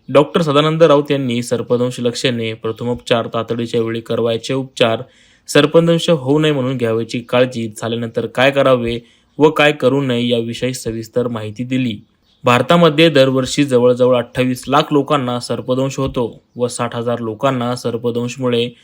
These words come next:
मृत्यू होतो. सर्पदंश झाल्यावर रुंद ग्रेप बँडेज, सर्पदंश झालेला अवयवास बांधावे. बँडेज उपलब्ध नसल्यास कापडाची चार इंच रुंदीचे पट्टी वापरावीत. सर्पदंश झालेला भाग स्थिर ठेवावा, त्यासाठी बँडेज बांधताना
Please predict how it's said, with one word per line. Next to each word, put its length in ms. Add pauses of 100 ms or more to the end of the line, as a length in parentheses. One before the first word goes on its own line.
(300)
मृत्यू 360
होतो. 460 (260)
सर्पदंश 540
झाल्यावर 560
रुंद 300
ग्रेप 600 (460)
बँडेज, 460
सर्पदंश 560
झालेला 540 (200)
अवयवास 460
बांधावे. 520 (640)
बँडेज 380
उपलब्ध 280
नसल्यास 580
कापडाची 460
चार 240
इंच 280
रुंदीचे 600
पट्टी 400
वापरावीत. 480 (800)
सर्पदंश 500
झालेला 340
भाग 200
स्थिर 360
ठेवावा, 460
त्यासाठी 440
बँडेज 360
बांधताना 600